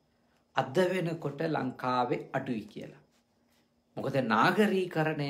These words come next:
කියන එක නේද? ධනවාදය, නාගරීකරණය ලංකාවේ ගොඩාක් තිබිච්ච ඔය වගේ මනෝභාවයන්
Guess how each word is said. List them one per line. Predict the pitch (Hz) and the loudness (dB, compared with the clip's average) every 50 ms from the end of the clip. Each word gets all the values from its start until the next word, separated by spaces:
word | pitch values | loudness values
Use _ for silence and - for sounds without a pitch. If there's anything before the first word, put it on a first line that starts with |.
| 135 131 | -4 -4
කියන | - 127 120 123 131 | -4 -4 -2 -2 -2
එක | 131 120 - - 107 101 98 95 - 73 - - _ _ _ _ _ _ _ _ _ _ _ _ - | -2 -2 -2 -2 -2 -2 -2 -4 -6 -8 -12 -16 _ _ _ _ _ _ _ _ _ _ _ _ -6
නේද? | 117 117 113 107 - - - - | -2 -2 -2 -2 -2 -6 -10 -12
ධනවාදය, | - - - 127 139 160 180 185 202 202 190 175 160 135 127 120 110 107 104 104 117 - - - | -12 -12 -10 -6 -2 0 2 4 4 4 6 4 4 2 2 0 0 0 -2 -4 -6 -10 -12 -14
නාගරීකරණය | _ 135 143 151 135 147 160 190 202 190 190 196 196 196 - 160 151 165 147 131 127 113 104 101 101 98 127 143 - - _ _ _ _ _ _ _ _ _ _ _ _ _ _ _ _ _ _ _ - | _ -12 -6 -4 -4 -2 0 2 2 4 2 2 2 2 0 0 2 2 0 0 -2 -2 -2 -4 -6 -8 -10 -12 -16 -20 _ _ _ _ _ _ _ _ _ _ _ _ _ _ _ _ _ _ _ -4
ලංකාවේ | 127 131 143 143 143 - 160 165 165 170 175 143 - | -2 -2 -2 -2 0 2 2 2 2 2 0 -4 -6
ගොඩාක් | - - 139 131 139 156 170 185 190 190 202 214 208 208 - | -6 -6 -6 -4 -2 0 0 2 2 4 4 2 2 0 -4
තිබිච්ච | - 170 160 147 151 156 156 - - | -4 -2 -2 0 0 -2 -4 -4 -4
ඔය | 160 135 135 135 | 0 2 2 2
වගේ | 135 135 139 135 135 135 131 120 | 2 2 2 0 0 -2 -4 -4
මනෝභාවයන් | 117 110 107 110 117 131 135 123 131 127 135 127 123 117 123 120 113 104 98 95 | -4 -4 -4 -2 -2 -2 -2 -2 -2 0 2 2 2 2 2 2 2 0 0 -2